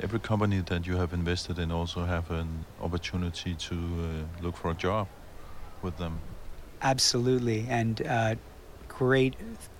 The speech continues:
Speaker 2: uh, thank you for mentioning that, Henrik. Um, we also actively post job, uh, openings at our portfolio companies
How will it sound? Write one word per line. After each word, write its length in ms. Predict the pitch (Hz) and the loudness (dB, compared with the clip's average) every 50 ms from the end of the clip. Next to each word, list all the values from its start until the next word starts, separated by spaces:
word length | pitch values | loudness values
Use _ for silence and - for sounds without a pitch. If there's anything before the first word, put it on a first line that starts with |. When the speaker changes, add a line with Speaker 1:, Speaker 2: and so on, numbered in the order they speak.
| - - - | -12 -8 -4
Speaker 2:
uh, 300 | 151 123 120 113 120 120 120 113 - - | -2 0 2 2 2 0 -2 -4 -8 -10
thank 280 | - - 143 135 117 - | -2 2 2 2 4 2
you 60 | 131 | 0
for 160 | - - 131 | -2 0 2
mentioning 420 | 123 120 123 120 - - 123 117 117 | 2 4 4 4 2 2 2 2 2
that, 160 | 120 117 113 | 2 2 4
Henrik. 340 | 113 123 120 123 120 120 120 - - - - - - - - 127 | 4 4 4 4 4 2 0 -2 -8 -12 -12 -12 -12 -4 0 2
Um, 180 | 123 123 123 | 4 6 6
we 160 | 117 131 135 | 6 8 8
also 340 | 131 127 123 - - 139 120 120 - - | 8 8 6 6 6 4 4 4 2 0
actively 420 | 120 117 - - 117 117 123 117 | 0 2 2 0 2 2 2 2
post 400 | 113 - - 120 117 - - - | 2 2 2 4 4 2 0 0
job, 400 | - 127 117 117 117 117 - - - - - | 4 4 6 6 6 4 0 -2 -4 -6 -4
uh, 280 | - 120 117 117 - - | 0 0 0 0 0 0
openings 420 | 143 131 - 139 147 156 160 147 127 | 0 2 4 4 6 6 6 6 6
at 140 | 131 123 | 6 6
our 80 | 123 117 | 6 4
portfolio 640 | 110 - 123 117 - - 120 120 120 131 135 139 143 | 4 2 0 0 0 0 2 4 6 6 6 4 4
companies 600 | - - 151 147 165 175 196 214 240 - - | 4 2 2 2 2 2 2 2 2 0 -2